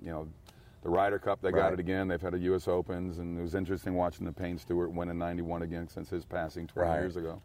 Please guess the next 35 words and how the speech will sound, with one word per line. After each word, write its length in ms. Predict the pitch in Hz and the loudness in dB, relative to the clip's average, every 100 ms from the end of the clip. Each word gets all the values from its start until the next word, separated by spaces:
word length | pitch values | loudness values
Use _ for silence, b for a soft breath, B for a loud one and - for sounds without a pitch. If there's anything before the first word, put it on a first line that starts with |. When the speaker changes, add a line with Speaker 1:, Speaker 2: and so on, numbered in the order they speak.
| 85 | -6
Speaker 2:
Mm-hmm. 180 | 85 80 B B - | -6 -6 B B -10
Speaker 1:
And, 300 | 85 85 85 | -6 -2 2
uh, 280 | 85 85 82 | 2 2 0
'cause 120 | 78 | 2
I 100 | 92 | 2
was 120 | 92 85 | 4 4
there 200 | 87 87 | 2 2
for 120 | 85 | 2
that 160 | 80 | 2
whole, 260 | 76 85 80 82 | 2 0 -2 -6
the 100 | 80 | -4
whole, 200 | 85 80 - | -4 -6 -6
those 200 | 82 78 | -6 -6
whole 240 | - 82 80 - | -2 -4 -4 -2
four 160 | 80 | 2
days. 200 | 85 87 | 2 4
Actually, 260 | 120 135 80 | 2 0 -2
it's 80 | - | 0
five 240 | 98 117 | 2 2
days 220 | 69 67 | -2 -6
'cause 160 | - 78 | -8 -6
he 60 | 82 | -4
beat 160 | 78 | -6
Scotty 280 | - 87 76 | -4 -4 -4
Simpson 460 | - 92 90 76 71 B B B B - | -6 -8 -10 -12 -14 B B B B -12
on 100 | - | -8
the 60 | 80 | -2
Monday 380 | 90 104 73 69 73 - | 0 0 -2 -4 -12 -14
on 100 | 78 | -10
the 120 | 76 | -6
eighteen-hole 440 | 82 - 80 73 71 85 | -6 -6 -6 -6 -6 -4
playoff. 320 | 85 73 69 - 78 | -2 -4 -10 -12 -8
Speaker 2:
Yeah. 200 | 78 76 76 - - | -8 -10 -14 -20 -4
Speaker 1:
But, 300 | 82 82 - | 0 0 0
uh, 600 | 87 82 80 85 - 85 | -2 0 0 -2 -4 -4